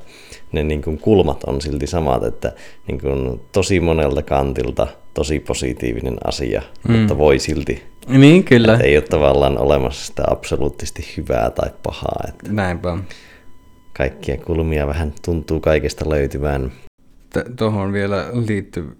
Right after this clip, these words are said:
Speaker 2: liittyy ihan niinku pikku sivunyanssi, mutta hauska, hauska tota, minkä mu-, muistutus siitä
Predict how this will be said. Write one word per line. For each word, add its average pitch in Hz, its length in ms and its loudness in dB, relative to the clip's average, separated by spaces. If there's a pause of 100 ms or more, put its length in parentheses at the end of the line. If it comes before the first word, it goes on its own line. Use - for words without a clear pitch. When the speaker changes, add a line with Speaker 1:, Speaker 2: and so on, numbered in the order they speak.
Speaker 2:
liittyy 110 420 -2
ihan 104 180 0
niinku 98 220 -6
pikku - 420 -2
sivunyanssi, 117 760 2
mutta 95 280 -2
hauska, 98 760 -2
hauska 101 460 -4
tota, 82 300 -6
minkä 82 420 -4
mu-, 120 400 2
muistutus 131 720 0
siitä 87 340 -2